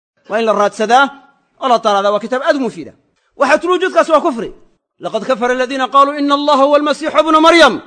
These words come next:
Laqad kafara alladhiina qaaluu inna Allaha thalith thalaatha." Ilaahay wuxuu sheegay kuwa yidhi markaysa marka Ilaahay waa Ciisa ibnu Maryam inay gaalo yihiin. Abu Xayyaan al-Andalusi markuu fasiraayo aayaddaas, wuxuu odhanayaa aayaddani waxay u daliil tahay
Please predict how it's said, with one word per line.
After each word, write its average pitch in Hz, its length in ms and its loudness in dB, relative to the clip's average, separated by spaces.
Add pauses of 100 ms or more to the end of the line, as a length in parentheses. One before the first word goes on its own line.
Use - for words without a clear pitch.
(440)
Laqad 240 260 -2
kafara 294 260 2
alladhiina 302 420 2
qaaluu 311 320 4
inna 302 140 0
Allaha 302 300 2
thalith 311 300 -2
thalaatha." 294 400 0 (540)
Ilaahay 185 180 -4
wuxuu 254 240 -4
sheegay 247 420 0
kuwa 285 240 -2
yidhi 254 180 -6
markaysa 262 380 -4
marka 226 460 -2
Ilaahay 214 240 -2
waa 226 360 0
Ciisa 285 220 -2
ibnu 269 160 -2
Maryam 294 300 4 (300)
inay 226 200 -4
gaalo 214 200 0
yihiin. 160 260 -10 (460)
Abu 202 160 -2
Xayyaan 247 360 0
al-Andalusi 240 720 -2
markuu 254 220 -6
fasiraayo 214 500 -2
aayaddaas, 175 440 -4 (580)
wuxuu 180 160 -2
odhanayaa 233 380 2
aayaddani 220 320 0
waxay 208 220 -6
u 277 80 -8
daliil 180 360 -6
tahay 165 340 -8